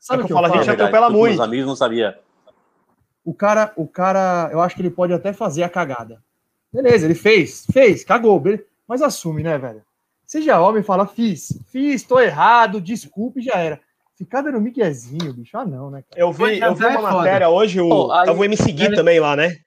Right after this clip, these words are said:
Speaker 1: Sim, sim.
Speaker 2: E... e esse, o M C Gui parece que ele chegou e bateu no peito, né? Falou assim: não, ó, eu tô errado, sou tal pessoa, meu, vê o que vocês querem fazer aí que caiu a casa, né? E o Gabigol foi visto lá dentro depois de uma hora da, da operação toda acontecendo, né?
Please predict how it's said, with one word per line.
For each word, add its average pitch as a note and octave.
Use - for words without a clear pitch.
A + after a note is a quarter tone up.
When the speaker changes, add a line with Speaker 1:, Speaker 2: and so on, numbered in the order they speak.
Speaker 1:
Sim, G3
sim. E3
Speaker 2:
E... A#2+
e C#3+
esse, E3
o E3+
M G3
C G3
Gui G3
parece A#3
que B3+
ele A#3
chegou G3
e A#3+
bateu A#3+
no A#3
peito, G#3+
né? -
Falou B3
assim: -
não, A#3+
ó, E3+
eu C#3+
tô F3
errado, F#3+
sou F3
tal F#3+
pessoa, G#3+
meu, G3
vê C3+
o F3+
que F3+
vocês G#3
querem F#3+
fazer F3+
aí E3+
que A#3
caiu G3+
a B3+
casa, D#3
né? D#3
E F3
o E3+
Gabigol F#3+
foi A#3+
visto A#3
lá G#3+
dentro G#3+
depois B3
de G#3
uma C4+
hora A#3
da, D3
da D3+
operação E3+
toda E3+
acontecendo, C3+
né? C3+